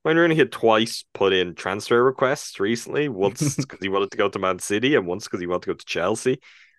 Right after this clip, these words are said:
Speaker 1: I remember the whole run-up to it being like, "Oh, can he just please don't score? Don't score." And eventually he got it, and it's like,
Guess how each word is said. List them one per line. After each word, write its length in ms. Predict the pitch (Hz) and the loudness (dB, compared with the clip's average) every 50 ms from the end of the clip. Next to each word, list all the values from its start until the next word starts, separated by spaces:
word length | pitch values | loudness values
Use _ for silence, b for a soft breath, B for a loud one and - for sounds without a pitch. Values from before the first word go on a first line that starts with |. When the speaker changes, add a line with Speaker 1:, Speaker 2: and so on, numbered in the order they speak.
| b - | b -4
Speaker 1:
I 60 | 101 | 0
remember 300 | 110 110 117 123 123 120 | 0 2 2 2 4 4
the 80 | 113 98 | 4 6
whole 140 | 107 104 95 | 6 4 4
run-up 320 | 90 90 92 98 92 - - | 4 4 2 2 2 -2 -4
to 120 | - 85 | -6 -8
it 60 | 76 | -6
being 140 | - 76 69 | -6 -8 -10
like, 160 | 65 71 - - | -10 -12 -12 -10
"Oh, 260 | - - - - - - | -10 -10 -8 -10 -12 -12
can 160 | - - 85 82 | -14 -16 -16 -16
he 80 | - - | -14 -12
just 260 | - 87 - - - _ _ - | -10 -10 -10 -10 -14 _ _ -20
please 540 | - _ - - 98 101 101 98 95 87 | -20 _ -2 0 2 2 2 0 -4 -6
don't 260 | - 85 82 80 78 - | -6 -6 -6 -6 -8 -10
score? 440 | - - - 87 82 78 80 80 - - | -10 -6 -4 -4 -4 -4 -8 -12 -6 -2
Don't 380 | 113 107 110 113 117 120 113 - | 0 2 4 4 4 2 0 -2
score." 500 | - - - 82 82 82 80 82 78 - b b b b b b b b b b b | -8 -6 -6 -4 -4 -2 -4 -4 -6 -8 b b b b b b b b b b b
And 160 | 87 92 98 | -4 -2 0
eventually 400 | 95 110 117 117 113 - 98 90 | 0 2 0 0 0 -2 -2 -2
he 40 | 80 | 0
got 200 | 92 90 90 90 | 0 0 0 0
it, 60 | 82 | -2
and 80 | 73 73 | -4 -6
it's 180 | 76 - - | -10 -10 -10
like, 200 | 76 65 60 - | -10 -10 -10 -12